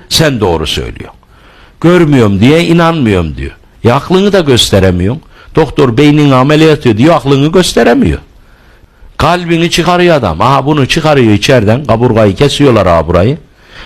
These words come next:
Kalbini çıkarıyor, makineye bağlıyor.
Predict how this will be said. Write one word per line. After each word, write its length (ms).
Kalbini 580
çıkarıyor, 500
makineye 600
bağlıyor. 300